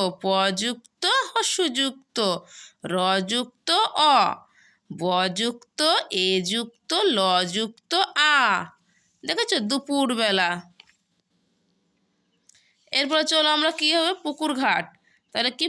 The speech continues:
প যুক্ত হস্যযুক্ত ক যুক্ত হস্যযুক্ত র যুক্ত অ যুক্ত ঘ যুক্ত আ যুক্ত ট যুক্ত অ।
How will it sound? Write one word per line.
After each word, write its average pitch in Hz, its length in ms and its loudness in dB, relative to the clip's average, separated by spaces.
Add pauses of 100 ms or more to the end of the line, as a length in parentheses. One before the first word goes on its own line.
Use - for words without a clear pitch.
(140)
প - 20 -8 (340)
যুক্ত 233 400 -6 (540)
হস্যযুক্ত 285 840 -2 (380)
ক - 20 2 (320)
যুক্ত 240 380 -6 (280)
হস্যযুক্ত 233 840 -4 (760)
র - 20 0 (320)
যুক্ত 220 380 -6 (500)
অ 190 40 4 (200)
যুক্ত 233 440 -6 (960)
ঘ - 20 -4 (360)
যুক্ত 233 380 -6 (600)
আ 190 180 2 (200)
যুক্ত 254 360 -6 (400)
ট 220 40 0 (320)
যুক্ত 240 380 -4 (500)
অ। 403 60 6